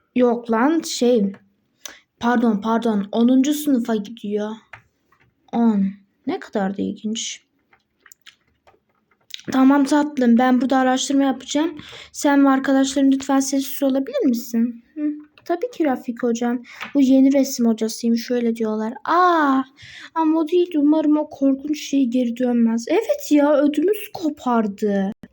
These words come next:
Benimle kantine gelecek olan biri var mı? Son kez söylüyorum. Üf, ben. Ben. Ben. Üf, tamam, gelin.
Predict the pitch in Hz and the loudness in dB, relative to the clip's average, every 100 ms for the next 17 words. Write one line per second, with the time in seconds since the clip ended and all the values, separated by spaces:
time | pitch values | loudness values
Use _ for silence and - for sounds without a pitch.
0 | 226 302 415 480 440 427 427 359 381 370 | 0 2 4 4 4 4 2 4 4 4
1 | 381 440 427 403 403 403 392 370 403 381 | 2 4 4 4 2 2 0 2 2 4
2 | 381 415 381 403 381 302 233 202 214 - | 4 4 4 4 4 4 2 0 -2 -2
3 | 440 466 - 359 359 - 302 269 240 214 | 0 2 2 0 0 0 2 4 4 2
4 | 202 196 - _ _ - - - - - | 0 -4 -10 _ _ -16 -12 -10 -12 -4
5 | 302 320 240 - - _ _ - - _ | -2 2 0 0 -8 _ _ -20 -20 _
6 | _ _ _ - - - _ _ _ - | _ _ _ -14 -14 -18 _ _ _ -4
7 | 277 269 240 240 - _ _ _ _ _ | 0 2 0 -4 -14 _ _ _ _ _
8 | _ _ _ _ _ _ _ _ _ _ | _ _ _ _ _ _ _ _ _ _
9 | _ 240 262 254 240 - - _ _ _ | _ -2 2 2 0 -4 -20 _ _ _
10 | _ _ _ _ - - 294 285 262 269 | _ _ _ _ -12 0 2 4 4 4
11 | 254 240 233 | 2 2 0